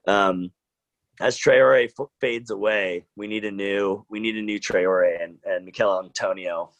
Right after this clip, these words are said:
for West Ham, which it didn't make me, it made me feel a lot better that Leicester lost <laughs> three nil to West Ham because obviously our embarrassing weekend last weekend, um,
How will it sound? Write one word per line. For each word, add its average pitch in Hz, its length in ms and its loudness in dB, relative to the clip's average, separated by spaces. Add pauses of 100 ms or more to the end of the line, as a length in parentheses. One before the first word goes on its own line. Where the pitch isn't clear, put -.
(160)
for 87 140 -4
West 92 300 0
Ham, 85 300 -4 (720)
which 175 460 2 (400)
it 180 140 4
didn't 220 240 6
make 285 180 4
me, 202 200 0
it 175 160 2
made 175 360 0
me 214 120 2
feel 170 380 2
a 127 100 4
lot 120 560 2
better 92 500 -4 (120)
that 117 240 -2
Leicester 113 480 -2
lost 107 380 -4
<laughs> - 40 -18
three 131 240 -8
nil 156 320 0
to - 200 0
West 123 340 -2
Ham 107 440 -4 (240)
because 104 880 0 (100)
obviously 110 880 -2 (340)
our 101 260 4
embarrassing 98 920 -4
weekend 95 520 0
last 92 320 2
weekend, 82 580 -4
um, 80 420 -4